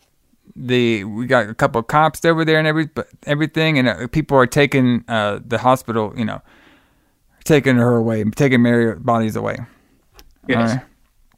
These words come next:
Speaker 1: And then we have a detective over here. So we have this detective, and he is, you know, kinda going over their story, what they told him.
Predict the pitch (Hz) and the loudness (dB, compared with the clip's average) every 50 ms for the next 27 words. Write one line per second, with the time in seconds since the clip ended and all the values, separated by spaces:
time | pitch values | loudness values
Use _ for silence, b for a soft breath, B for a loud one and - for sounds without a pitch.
0 | _ _ _ _ _ _ _ _ _ _ - - - b b b b b b b | _ _ _ _ _ _ _ _ _ _ -20 -20 -20 b b b b b b b
1 | b b b b b - - 139 143 135 135 135 135 131 120 135 160 156 170 170 | b b b b b -4 0 2 4 4 4 4 2 2 0 0 2 4 6 6
2 | 165 160 147 123 - - 131 127 127 120 131 120 - - 170 190 - - 127 120 | 6 6 4 4 0 2 2 4 4 4 2 0 2 2 2 2 2 2 -2 0
3 | 113 117 117 110 110 110 110 - 123 117 117 117 113 110 - 123 120 117 113 120 | 0 0 -2 -2 -2 -6 -4 -2 0 0 2 0 0 -2 -2 0 0 0 2 2
4 | 123 127 127 113 120 120 113 - 127 117 - 156 170 190 165 - 196 196 202 190 | 2 0 0 0 -2 -6 -4 -4 -6 -4 2 2 2 2 4 2 2 2 2 0
5 | - - - _ _ _ _ _ _ _ _ _ _ _ - 139 139 135 127 123 | -4 -12 -20 _ _ _ _ _ _ _ _ _ _ _ -2 2 4 4 4 4
6 | 127 127 147 160 170 170 170 160 127 127 143 139 135 131 131 131 120 117 - - | 2 2 2 2 2 4 2 2 0 0 2 2 4 4 4 2 0 -2 -6 -10
7 | - 156 151 135 117 117 113 117 117 - 160 170 175 160 135 160 160 160 160 156 | -4 -2 0 0 2 0 0 -2 -2 -2 0 0 0 2 4 4 4 4 4 2
8 | 147 123 120 117 117 - - - 165 165 165 170 160 123 131 110 - 117 120 117 | 2 0 0 -4 -4 -4 -2 2 4 4 6 6 4 4 2 0 0 -2 -2 -2
9 | - 165 160 170 175 175 175 180 175 165 | 2 2 2 4 4 2 0 0 -2 -2